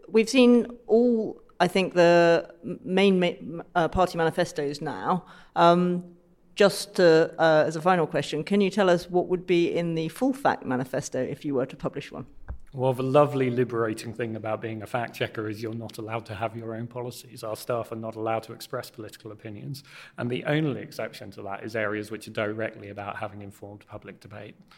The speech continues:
Speaker 2: So we supported the call from the Select Committee for Department of Culture, Media and Sport for emergency legislation before this election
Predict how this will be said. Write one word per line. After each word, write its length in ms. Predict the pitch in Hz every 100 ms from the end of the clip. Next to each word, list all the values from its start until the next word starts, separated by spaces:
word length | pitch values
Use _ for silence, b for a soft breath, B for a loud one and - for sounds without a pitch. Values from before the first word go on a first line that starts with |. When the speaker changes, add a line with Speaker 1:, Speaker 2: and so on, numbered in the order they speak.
| b b
Speaker 2:
So 240 | - 127
we 160 | 120 147
supported 480 | 147 117 117 107 101
the 80 | 104
call 300 | - 113 101
from 140 | 107
the 100 | 101
Select 280 | - 113 104
Committee 360 | 107 104 -
for 100 | 104
Department 460 | 104 _ 110 110 120
of 80 | -
Culture, 320 | - 107 -
Media 280 | 104 101 104
and 100 | 101
Sport 280 | - 107 98
for 140 | -
emergency 540 | 104 110 107 101 - 101
legislation 680 | 104 104 - 110 104 101
before 340 | 95 - 113 101
this 200 | 104 -
election 560 | 104 - - - 131